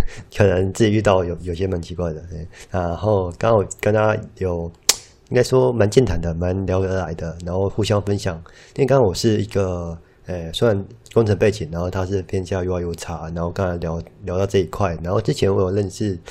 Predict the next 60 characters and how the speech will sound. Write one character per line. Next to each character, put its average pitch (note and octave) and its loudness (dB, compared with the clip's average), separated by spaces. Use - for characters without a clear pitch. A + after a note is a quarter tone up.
呃， F2 -2
一 A2+ -6
些 G2+ 2
其 - -6
他 G2 0
的 F2+ 0
也 E2+ -8
是 F#2+ -4
U F#2 -2
I F2+ -4
U F2 -4
X E2+ -8
的 E2 -8
活 E2+ -8
动， F#2 0
哎， E2 -12
大 F#2+ -2
家 F2+ -2
聊 F2 -6
一 E2+ -6
下， F#2 -4
大 G2 0
家 G2 0
了 F#2+ 2
解 F#2+ -4
一 F#2 -2
下 F#2+ 2
这 G2+ -4
个 F2+ -2
产 - -16
业， E2+ -6
然 G#2 -2
后 G2+ 2
大 A2+ 0
家 A2+ 2
闲 G#2+ 2
聊 F#2+ 2
一 F2+ 0
下， F2+ 0
大 G2 -2
家 G2 0
就 G2 -4
是， G2+ 0
呃， F2 -6
刚 G#2+ 0
毕 A2 0
业 G#2+ 6
或 G2 4
者 F2+ -4
是 F#2+ 0
一 A2 2
般 G2 0
出 G#2+ -2
社 G#2 0
会， G2 0
大 G#2+ 0
学 F#2 -6
毕 G#2 -6
业 G#2 2
的， F2 -8